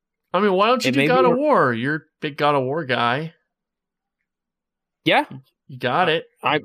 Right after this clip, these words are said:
Speaker 2: yeah. All right. I'll move on to God of War after this.
Speaker 1: Okay. It's a
Speaker 2: Cool.
Speaker 1: more recent
Speaker 2: Yeah.
Speaker 1: game, too.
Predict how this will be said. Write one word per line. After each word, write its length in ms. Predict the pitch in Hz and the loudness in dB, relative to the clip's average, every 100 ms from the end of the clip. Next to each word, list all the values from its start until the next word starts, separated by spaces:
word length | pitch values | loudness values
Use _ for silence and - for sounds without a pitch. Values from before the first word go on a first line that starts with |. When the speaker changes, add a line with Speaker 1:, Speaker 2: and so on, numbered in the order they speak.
| - | -2
Speaker 2:
yeah. 140 | 226 262 _ _ - | -2 -2 _ _ -2
All 140 | 135 | 2
right. 180 | 233 302 - | 2 0 0
I'll 140 | 202 | 0
move 200 | 240 233 | 0 2
on 140 | 214 | 2
to 40 | 185 | 2
God 200 | 160 143 | 2 2
of 60 | |
War 180 | 123 117 | 2 0
after 220 | 110 - 98 | 0 -4 -4
this. 300 | 156 - - - | -4 -6 -18 -12
Speaker 1:
Okay. 320 | - 143 185 _ _ _ _ _ _ _ _ _ - - | -4 -4 -6 _ _ _ _ _ _ _ _ _ -20 -6
It's 140 | 233 240 | -2 0
a 40 | |
Speaker 2:
Cool. 60 | 208 | 2
Speaker 1:
more 160 | 208 | 4
recent 360 | 170 160 - 185 | 4 2 0 0
Speaker 2:
Yeah. 60 | 165 | 0
Speaker 1:
game, 220 | 156 170 | -2 -4
too. 380 | 156 131 160 | -2 -2 -2